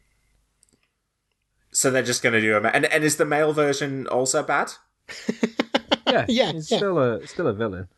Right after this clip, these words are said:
Speaker 2: Yeah.
Speaker 1: Uh, I was hoping he wouldn't be a villain.
Speaker 3: He's gonna
Speaker 1: But
Speaker 3: be
Speaker 1: th-,
Speaker 3: killed
Speaker 1: did
Speaker 3: off
Speaker 1: we
Speaker 3: after
Speaker 1: not
Speaker 3: one scene.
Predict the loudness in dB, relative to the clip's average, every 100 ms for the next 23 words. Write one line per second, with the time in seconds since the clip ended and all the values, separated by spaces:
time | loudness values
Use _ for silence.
0 | _ -12 -12 -14 -20 -20 _ _ _ -10
1 | -6 -4 -6 -8 _ -2 0 4 2 2
2 | 0 2 2 2 2 4 2 0 -4 -10
3 | _ _ -20 -20 _ _ _ _ _ _
4 | _ _ _ _ -2 0 2 0 2 2
5 | 2 2 0 2 0 0 0 0 0 0
6 | 0 -2 -8